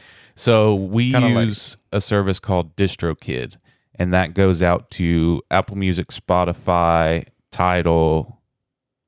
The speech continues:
Speaker 1: Napster.
Speaker 2: Mm-hmm.
Speaker 1: YouTube has their own music streaming service now.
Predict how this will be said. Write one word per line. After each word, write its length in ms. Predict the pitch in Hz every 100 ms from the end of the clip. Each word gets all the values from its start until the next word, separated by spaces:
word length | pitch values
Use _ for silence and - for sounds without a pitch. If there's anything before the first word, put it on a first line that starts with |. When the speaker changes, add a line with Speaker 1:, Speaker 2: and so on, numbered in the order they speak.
| -
Speaker 1:
Napster. 920 | 92 85 - - - 82 82 80 87 - _ _ _ _ 104
Speaker 2:
Mm-hmm. 120 | 87
Speaker 1:
YouTube 480 | 92 90 90 87 82
has 220 | 80 80
their 160 | 85 82
own 200 | 82 82
music 300 | 85 82 -
streaming 400 | - 85 82 82
service 400 | 82 80 80 -
now. 360 | 78 80 80